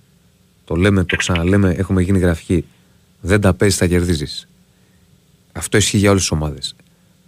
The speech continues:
Είναι τρομερά δύσκολο αυτή την εποχή, σε τόσο υψηλό δείκτη δυσκολίας, γιατί δεν παίζεις εύκολα παιχνίδια, στα προκριματικά, και με, με τις συνθήκες αυτές της πίεσης ότι πρέπει να περάσω, πρέπει να προκριθώ,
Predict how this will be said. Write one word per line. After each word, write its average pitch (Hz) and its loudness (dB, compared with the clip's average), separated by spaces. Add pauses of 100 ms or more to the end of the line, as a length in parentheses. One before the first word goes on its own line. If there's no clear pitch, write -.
(200)
Είναι 113 2
τρομερά 101 2
δύσκολο 104 2
αυτή 85 -6
την 110 -2
εποχή, 110 0 (760)
σε - -2
τόσο 110 0
υψηλό 101 0
δείκτη 82 -4 (540)
δυσκολίας, 95 0
γιατί 95 -4
δεν 90 0
παίζεις 73 -6
εύκολα - -4
παιχνίδια, 113 0
στα - -4
προκριματικά, 80 -2 (640)
και 101 0
με, 95 2 (300)
με 90 0
τις - -8
συνθήκες 98 -2
αυτές 95 -2
της - -6
πίεσης - 0
ότι 87 -2
πρέπει 107 0
να 92 0
περάσω, 90 0
πρέπει 92 0
να 80 -2
προκριθώ, 92 -2